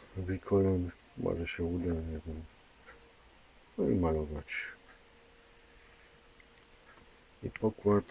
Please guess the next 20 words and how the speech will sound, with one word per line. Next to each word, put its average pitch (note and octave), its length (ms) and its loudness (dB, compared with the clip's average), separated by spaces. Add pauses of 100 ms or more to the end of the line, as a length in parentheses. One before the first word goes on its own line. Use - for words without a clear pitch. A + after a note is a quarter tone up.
(280)
tu A2 80 2
jest G2+ 180 4
brązowy, G2 840 2 (1800)
ale F2 180 0
ja F2+ 120 4
zrobię F2 300 -2
taki, - 360 -4 (1000)
taki F2 360 -4 (480)
stalowy E2+ 520 -2
szary, F#2 340 0
jak F2 200 0
tu G#2 140 -4
jest, G#2+ 380 2 (440)
bo G2+ 180 -4
na F#2+ 160 0
zdjęciach G2 580 0 (880)
patrzyłem F2+ 420 0
sobie F#2 340 0
w F2+ 100 0
necie F#2+ 560 2